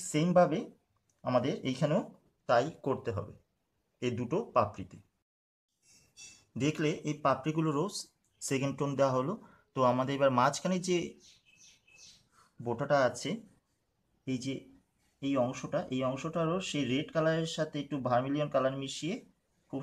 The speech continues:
সরু করে এটা দিতে হবে। আর এই অংশগুলোকেও, এই অংশগুলোকেও তোমরা সরু তুলি দিয়ে দু নাম্বার, চার নাম্বার তুলি দিয়েও তোমরা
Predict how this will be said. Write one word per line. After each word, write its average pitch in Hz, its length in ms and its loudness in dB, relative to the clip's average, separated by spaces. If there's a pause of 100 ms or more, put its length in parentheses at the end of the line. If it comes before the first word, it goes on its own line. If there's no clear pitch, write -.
(120)
সরু 123 280 -2
করে 139 160 -4 (140)
এটা 160 180 -4 (460)
দিতে 101 260 -2
হবে। - 180 -8 (1120)
আর 101 60 6 (200)
এই 185 80 4 (120)
অংশগুলোকেও, 170 640 0 (1600)
এই 139 60 2 (100)
অংশগুলোকেও 160 600 -2 (280)
তোমরা 131 240 2 (1120)
সরু 135 300 -2
তুলি 139 200 -2 (100)
দিয়ে 123 180 0 (1700)
দু 127 80 2 (100)
নাম্বার, 135 300 6 (220)
চার 127 200 2
নাম্বার 135 260 -2
তুলি 131 240 -4
দিয়েও 123 160 0 (160)
তোমরা 123 200 2